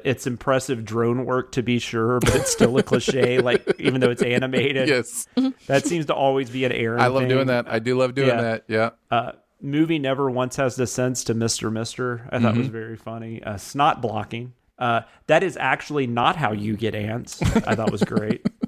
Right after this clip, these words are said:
Speaker 2: It's so
Speaker 1: Um,
Speaker 2: perfect
Speaker 1: telegraph-
Speaker 2: for once.
Speaker 1: Yeah.
Speaker 2: It's not how you get ants.
Speaker 1: Exactly. That was, that was great that you guys got to do that. Telegraphing your nut shots. And then the one I guess you wrote, I'm not sure movie knows how to Notre Dame correctly. Was that
Speaker 2: Mm-hmm.
Speaker 1: what you were talking
Speaker 2: Yeah,
Speaker 1: about?
Speaker 2: yeah,
Speaker 1: Yeah.
Speaker 2: yeah.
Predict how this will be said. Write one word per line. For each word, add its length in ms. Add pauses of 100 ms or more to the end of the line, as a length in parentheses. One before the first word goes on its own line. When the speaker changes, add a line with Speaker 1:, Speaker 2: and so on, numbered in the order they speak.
(200)
Speaker 2:
It's 380
so 60
Speaker 1:
Um, 80
Speaker 2:
perfect 220
Speaker 1:
telegraph- 280
Speaker 2:
for 120
once. 480
Speaker 1:
Yeah. 200
Speaker 2:
It's 240
not 220
how 140
you 140
get 120
ants. 520 (120)
Speaker 1:
Exactly. 640
That 140
was, 160
that 160
was 160
great 280
that 60
you 80
guys 180
got 160
to 60
do 140
that. 240
Telegraphing 560
your 100
nut 280
shots. 600 (160)
And 240
then 400 (180)
the 120
one 240
I 80
guess 260
you 120
wrote, 300
I'm 140
not 180
sure 560 (140)
movie 280
knows 180
how 100
to 80
Notre 260
Dame 240
correctly. 480
Was 140
that 60
Speaker 2:
Mm-hmm. 60
Speaker 1:
what 120
you 60
were 80
talking 320
Speaker 2:
Yeah, 220
Speaker 1:
about? 60
Speaker 2:
yeah, 140
Speaker 1:
Yeah. 80
Speaker 2:
yeah. 240